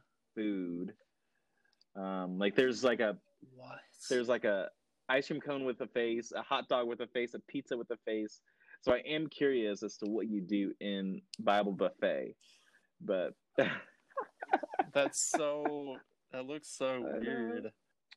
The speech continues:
Speaker 1: But, and I think that there might be already some that exist, but I have not seen any that, like, have used Christianity or th-, the Holy Bible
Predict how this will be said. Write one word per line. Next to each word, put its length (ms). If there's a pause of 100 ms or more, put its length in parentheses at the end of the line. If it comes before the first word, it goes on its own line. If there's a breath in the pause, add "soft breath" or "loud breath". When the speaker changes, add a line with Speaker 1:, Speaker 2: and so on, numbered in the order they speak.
(340)
Speaker 1:
But, 160
and 80
I 80
think 220
that 100
there 100 (200)
might 240
be 140
already 320
some 200
that 100
exist, 400 (220 loud breath)
but 100
I 180
have 180
not 380
seen 300
any 280
that, 180
like, 220 (1080)
have 200
used 880 (340)
Christianity 720
or 220
th-, 100 (380)
the 100
Holy 340
Bible 640